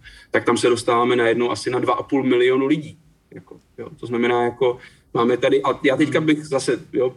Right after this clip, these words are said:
Speaker 1: mám přece jenom tu i psychologickou průpravu, tak já bych nezaměňoval odpověď v sociologickém dotazníku, takhle deklarativní,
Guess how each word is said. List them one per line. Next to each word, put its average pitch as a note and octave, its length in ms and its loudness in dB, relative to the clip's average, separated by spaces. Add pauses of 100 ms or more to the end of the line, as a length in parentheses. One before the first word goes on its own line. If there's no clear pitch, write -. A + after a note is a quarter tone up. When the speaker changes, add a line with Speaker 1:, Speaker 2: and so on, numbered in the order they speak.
(240)
Speaker 1:
mám D3 200 -4
přece B2+ 220 -6
jenom B2+ 140 -2
tu D3 140 -2
i D#2+ 60 -6
psychologickou C3 580 -2
průpravu, C3+ 420 -2
tak B2 180 -4
já A#2 280 0
bych B2+ 160 -4
nezaměňoval B2+ 580 0
odpověď C3 520 -2
v - 60 -20
sociologickém B2+ 640 -2
dotazníku, B2+ 680 -2
takhle A#2 280 -6
deklarativní, B2 760 -2